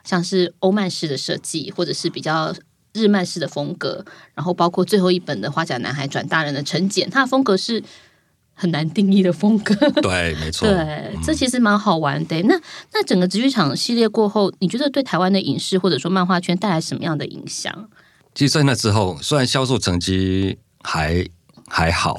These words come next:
Speaker 1: 大家赶快去买爆它。
Speaker 2: 但是其实它对盖亚来说，它带来的不是销售上的，呃，好处，而是一个，呃，我们成功在这个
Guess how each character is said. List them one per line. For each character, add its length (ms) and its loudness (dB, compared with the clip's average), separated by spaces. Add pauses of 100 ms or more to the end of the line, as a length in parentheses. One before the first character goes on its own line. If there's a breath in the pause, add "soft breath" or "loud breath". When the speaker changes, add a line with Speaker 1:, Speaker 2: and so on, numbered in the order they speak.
Speaker 1:
大 100 -2
家 160 0
赶 140 0
快 60 2
去 80 2
买 160 2
爆 180 0
它。 300 -4 (540 loud breath)
Speaker 2:
但 200 0
是 220 4
其 180 -2
实 200 0
它 440 2
对 140 2
盖 220 -2
亚 100 -2
来 220 -6
说， 260 -4
它 320 -2
带 160 0
来 240 -2
的 220 -4
不 200 -10
是 560 -2 (1120)
销 280 -2
售 220 2
上 280 0
的， 300 -6 (280)
呃， 920 -12 (320)
好 240 -4
处， 260 -6 (360)
而 180 -2
是 220 2
一 100 2
个， 420 2 (580 loud breath)
呃， 680 -2 (320)
我 100 -2
们 220 2
成 220 0
功 180 4
在 160 2
这 180 2
个 440 -2